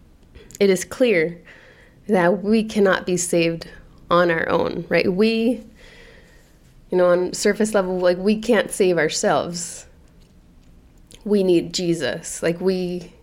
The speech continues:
need God in order for us to be saved. So,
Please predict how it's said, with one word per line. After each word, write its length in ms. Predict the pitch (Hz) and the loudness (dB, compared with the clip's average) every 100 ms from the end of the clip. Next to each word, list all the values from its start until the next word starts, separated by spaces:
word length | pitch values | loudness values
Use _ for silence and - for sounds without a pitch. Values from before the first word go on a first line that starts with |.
| - | -8
need 460 | 190 196 190 175 175 | -2 -2 0 -2 0
God 260 | 175 156 | 0 2
in 140 | 160 156 | 2 2
order 260 | 156 151 | 2 0
for 180 | 151 160 | -2 -4
us 160 | 147 - | -4 -6
to 80 | 151 | -10
be 120 | 156 | -8
saved. 600 | 151 - 127 - 170 - - - - - - - - | -8 -8 -8 -10 -16 -20 -20 -20 -20 -20 -20 -20 -18
So, 680 | - - 190 180 175 170 | -4 2 4 6 4 2